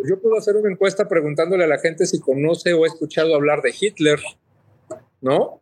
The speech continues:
Y la se-, la gran mayoría me dirá que sí, que ha escuchado algo acerca de ese personaje.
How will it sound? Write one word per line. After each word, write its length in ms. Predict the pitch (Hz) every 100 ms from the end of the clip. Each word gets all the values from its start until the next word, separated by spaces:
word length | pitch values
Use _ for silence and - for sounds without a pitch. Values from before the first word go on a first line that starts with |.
| _
Y 120 | 135
la 140 | 143 139
se-, 220 | 143 131 139
la 160 | 143
gran 220 | 143 175 202
mayoría 380 | 175 147 175
me 140 | 175 139
dirá 260 | 135 147
que 120 | 147 120
sí, 320 | 196 240 - _ _
que 80 | 147
ha 40 |
escuchado 560 | 160 - 127 143 139 139
algo 220 | 139 127
acerca 400 | 120 127 - 117
de 80 | 123
ese 140 | -
personaje. 760 | - 104 - 104 156 202 151